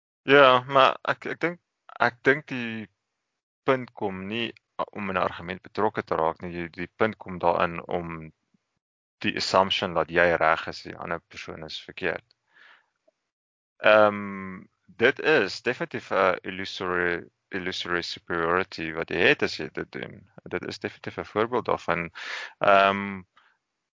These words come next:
en daar's 'n ander manier om in 'n gesprek in te gaan en, en iemand wat bietjie meer mature is, sal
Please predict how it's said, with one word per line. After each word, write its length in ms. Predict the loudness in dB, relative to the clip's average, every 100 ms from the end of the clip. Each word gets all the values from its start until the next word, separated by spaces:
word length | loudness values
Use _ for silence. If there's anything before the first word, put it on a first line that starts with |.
| _ _ _
en 340 | -2 -2 0
daar's 200 | 4 4 6
'n 20 |
ander 180 | 4 2
manier 280 | -4 -2
om 120 | -2 0
in 80 |
'n 300 | 2 2 2
gesprek 760 | -2 -10 -12 -12 -2 2 2 0
in 160 | -12
te 120 | -12 -14
gaan 280 | -8 -6
en, 100 | -6
en 180 | -6 -8
iemand 220 | -2 -2 -2
wat 180 | -6
bietjie 240 | -10 -10 -6
meer 220 | -2 -2
mature 440 | -2 -2 2 2 2
is, 160 | 0
sal 440 | 4 4 4 0